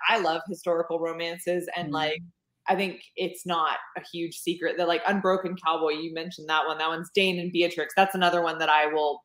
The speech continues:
Speaker 1: always remember writing.
Speaker 2: Yeah.
Speaker 1: And, like, she was my tribute to that Regency romance heroine.
Speaker 2: Yes.
Speaker 1: Is kind of odd and has animals and, like,
Speaker 2: Yeah.
Speaker 1: all these things. And so it's, um, so I always kind of like to have nods to that, which I, I think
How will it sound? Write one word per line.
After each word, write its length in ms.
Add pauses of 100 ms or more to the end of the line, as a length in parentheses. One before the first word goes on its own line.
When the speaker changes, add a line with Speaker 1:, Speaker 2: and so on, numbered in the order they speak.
(140)
Speaker 1:
always 320
remember 320
writing. 480
Speaker 2:
Yeah. 60
Speaker 1:
And, 380
like, 120
she 240
was 160
my 140
tribute 420
to 120
that 220
Regency 500
romance 380 (100)
heroine. 380 (180)
Speaker 2:
Yes. 540 (100)
Speaker 1:
Is 240
kind 300
of 300
odd 440
and 120
has 260
animals 600
and, 120
like, 160
Speaker 2:
Yeah. 80
Speaker 1:
all 240 (140)
these 160
things. 320
And 120
so 360 (360)
it's, 360
um, 440 (300)
so 100
I 60
always 240
kind 240
of 100
like 260
to 60
have 260
nods 420
to 80
that, 340
which 240
I, 280 (140)
I 100
think 340